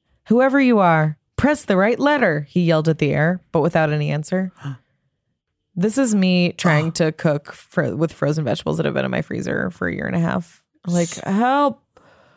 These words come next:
Speaker 2: This is like a Russian doll. Like, so he's,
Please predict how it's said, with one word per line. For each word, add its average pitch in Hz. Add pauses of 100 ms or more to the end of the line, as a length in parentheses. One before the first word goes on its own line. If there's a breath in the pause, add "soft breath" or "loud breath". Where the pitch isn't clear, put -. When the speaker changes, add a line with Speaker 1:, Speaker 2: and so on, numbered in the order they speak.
(560 soft breath)
Speaker 2:
This 151
is -
like 220
a 156
Russian 143
doll. 127
Like, 123
so -
he's, 165